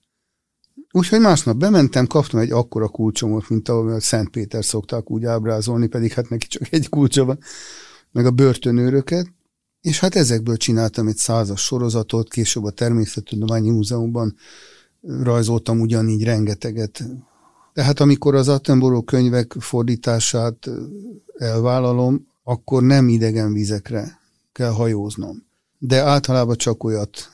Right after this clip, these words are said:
vállalok, amihoz értek. Például a Ross Kingnek a művészettörténeti könyveit, a Brunelleschi-t, a Manét, az impressionistákat, Leonardót, Michelangelót, mert hát abból van diplomám, úgyhogy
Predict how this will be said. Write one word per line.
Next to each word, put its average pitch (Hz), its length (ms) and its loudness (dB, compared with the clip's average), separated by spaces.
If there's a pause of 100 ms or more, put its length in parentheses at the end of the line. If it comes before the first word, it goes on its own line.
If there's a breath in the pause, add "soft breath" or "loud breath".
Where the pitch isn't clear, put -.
(140 loud breath)
vállalok, 113 480 -2
amihoz 113 380 -2
értek. 101 380 -6
Például 120 380 0
a 113 60 0
Ross 117 240 0
Kingnek 113 440 0
a 110 160 -4 (500 loud breath)
művészettörténeti 110 960 -4
könyveit, 107 760 -6 (560)
a 104 180 -10
Brunelleschi-t, 104 920 -4
a 98 160 -8
Manét, 107 580 -6
az 104 180 -8 (140)
impressionistákat, 104 1040 -6
Leonardót, 107 720 -6
Michelangelót, 117 760 -4 (340 loud breath)
mert 120 180 -4
hát 123 240 -4
abból 117 260 0
van 120 140 4
diplomám, 107 540 -2
úgyhogy 110 320 -4